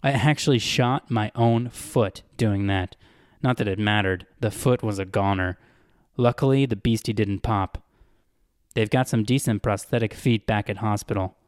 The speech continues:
Although rumor is you can only get the really good ones if you agree to come back out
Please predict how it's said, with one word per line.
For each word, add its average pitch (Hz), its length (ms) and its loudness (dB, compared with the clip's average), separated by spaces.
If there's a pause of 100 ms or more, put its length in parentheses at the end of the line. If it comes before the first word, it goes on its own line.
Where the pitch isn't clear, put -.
(220)
Although 117 260 4
rumor 127 400 6
is 135 260 4
you 117 80 4
can 113 140 0
only 113 200 4
get - 140 2
the 104 100 0
really 117 380 4
good 117 180 4
ones 101 220 -2
if 104 140 -10
you 101 160 2
agree 113 340 2
to 101 100 -2
come 101 280 -2
back 95 200 -2
out 101 320 0